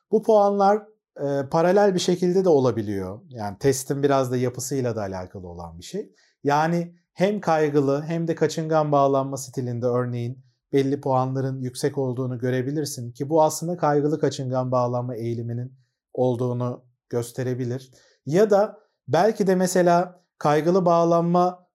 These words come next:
puanın yüksek ama güvenli bağlanma eğiliminin de olduğuna yönelik belli işaretler var. Hani, "Bu nasıl olabilir?" gibi bir düşünce gelebiliyor insanın aklına. Yani hem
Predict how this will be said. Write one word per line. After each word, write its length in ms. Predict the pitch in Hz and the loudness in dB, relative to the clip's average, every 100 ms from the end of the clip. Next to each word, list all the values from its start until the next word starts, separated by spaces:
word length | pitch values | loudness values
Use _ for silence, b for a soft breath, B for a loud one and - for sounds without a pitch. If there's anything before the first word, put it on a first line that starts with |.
| - | 0
puanın 640 | 160 156 165 170 180 - _ - | 2 4 2 -2 -4 -12 _ -8
yüksek 500 | 127 131 - 165 - - | -6 -4 -2 -2 -2 0
ama 480 | 185 180 196 - _ - | 2 2 0 -4 _ -8
güvenli 480 | 139 165 175 190 185 | 0 2 2 2 2
bağlanma 800 | 180 180 180 180 185 185 190 _ _ - | 4 4 4 2 0 -2 -4 _ _ -2
eğiliminin 720 | 156 170 180 185 202 202 175 | 4 6 6 4 2 0 2
de 40 | |
olduğuna 580 | 139 135 131 131 135 135 | 4 4 4 0 0 -2
yönelik 440 | 131 131 131 143 | -2 -2 -4 -2
belli 240 | 147 147 190 | 0 0 -2
işaretler 640 | - 160 156 156 156 143 | 0 2 2 0 0 -2
var. 240 | 107 80 - | -2 -6 -8
Hani, 220 | 117 117 | -8 -2
"Bu 120 | 185 | 0
nasıl 220 | 190 175 | 2 2
olabilir?" 540 | 147 127 117 117 113 - | 2 2 -2 -4 -6 -8
gibi 240 | 120 117 | -10 -6
bir 260 | 120 123 123 b b - | -6 -6 -8 b b -12
düşünce 360 | 170 127 117 127 | -10 -6 -4 -4
gelebiliyor 500 | 123 120 127 165 127 | -4 -4 -4 -2 -2
insanın 340 | 104 107 98 | -4 -10 -12
aklına. 420 | 82 92 - 101 | -14 -16 -14 -12
Yani 280 | 113 120 120 | -6 -4 -4
hem 320 | 113 151 160 | -4 -6 -6